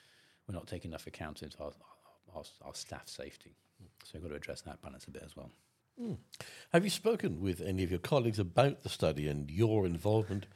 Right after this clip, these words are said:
Speaker 2: And if so, what did they say? And if not, what stopped you?
Speaker 1: Um, nothing has stopped me. Um, <laughs>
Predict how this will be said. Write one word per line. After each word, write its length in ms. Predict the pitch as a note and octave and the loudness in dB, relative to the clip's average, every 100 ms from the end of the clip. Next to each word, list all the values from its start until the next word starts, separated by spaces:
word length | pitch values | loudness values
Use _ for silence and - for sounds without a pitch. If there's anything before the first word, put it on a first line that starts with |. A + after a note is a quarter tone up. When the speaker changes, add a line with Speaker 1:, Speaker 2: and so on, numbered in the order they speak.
| - _ - _ - | -20 _ -20 _ 0
Speaker 2:
And 100 | B2 | 2
if 80 | C3 | 6
so, 140 | D3 | 6
what 140 | C3+ D3+ | 6 4
did 120 | D3 | 4
they 120 | C#3+ | 2
say? 260 | - C#3 C#3 | 4 2 2
And 280 | C3+ C3 | 2 0
if 140 | C3 C3+ | -2 2
not, 260 | C#3 - | 4 4
what 180 | C3 F3 | 0 -4
stopped 380 | - E3+ - - | -2 -4 -4 -4
you? 140 | - - - A2+ | -8 -8 -6 0
Speaker 1:
Um, 340 | A2 A2+ A2 - _ _ _ _ | 2 4 2 -4 _ _ _ _
nothing 420 | A#2+ A#2 D#3 D#3 C3 | 2 4 4 4 4
has 120 | A#2+ | 4
stopped 320 | - A2 - | 0 -2 -2
me. 200 | D2+ F2 A2+ - _ _ | -6 -6 -8 -14 _ _
Um, 360 | G2 F#2+ G2 G2 | 0 4 6 6
<laughs> 260 | G2+ G2+ | 6 4